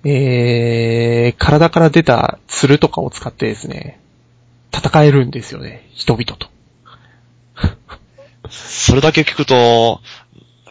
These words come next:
Speaker 2: すごくファンタジー。なんだかよくわからないですね。
Speaker 1: まあ、そうなんですけど。
Speaker 2: このウィキ見てても、あの、耳元からつぼみが芽生えとか出てて、えー、なんだそれと思ってね。
Speaker 1: <laughs> 奇病なんです。
Speaker 2: 奇病なんだね。
Speaker 1: はい。この奇病を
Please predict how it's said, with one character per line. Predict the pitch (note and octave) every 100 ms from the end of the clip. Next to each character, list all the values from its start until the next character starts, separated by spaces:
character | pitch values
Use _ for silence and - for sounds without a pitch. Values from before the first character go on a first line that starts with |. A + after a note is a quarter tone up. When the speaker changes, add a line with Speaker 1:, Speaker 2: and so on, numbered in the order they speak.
| - -
Speaker 2:
す | - -
ご | A#2
く | -
フ | D#2 F#2+
ァ |
ン | F2+
タ | D2+
ジ | D2 D#2
ー。 |
な | F2+
ん | G2+
だ | F#2
か |
よ | F2 F#2+
く |
わ | E2+
か | G2
ら | F#2
な | D#2+
い |
で |
す | - D2
ね。 | D2 - -
Speaker 1:
ま | - A#2+ A2 A2
あ、 |
そ | - C#3+
う |
な | C3
ん | A2+
で | B2
す | -
け |
ど。 | B2 A#2 B2
Speaker 2:
こ | A#2+
の | G#2
ウ |
ィ | A#2
キ | C3
見 |
て | A2+
て | G#2+
も、 | F2+ F2
あ |
の、 | E2+ E2+ E2 - - -
耳 | A2+ E3+
元 | F#3 F3+
か | -
ら | -
つ | - C#3+
ぼ |
み | E3
が | D#3+
芽 | C#3
生 | C#3 E3
え |
と | A2+
か | F2
出 | G2
て | G2 F#2
て、 | E2 F#2+
え | A#2
ー、 |
な | F#2
ん | B2
だ | D#3
そ |
れ | A#2+
と | -
思 | -
っ | - -
て | - -
ね。 | B2 - D3+ -
Speaker 1:
<laughs> | - - - -
奇 | - C3
病 | B2+ B2
な | B2
ん |
で | -
す。 | - - _ _ -
Speaker 2:
奇 | A2+
病 | G#2+ F#2+
な | E2
ん |
だ | D2+
ね。 | A#2+ F#3+
Speaker 1:
は | - - -
い。 | E3+ E3+
こ | -
の | C#3
奇 | - -
病 | D3 F3+
を | F#3 F3+ F3+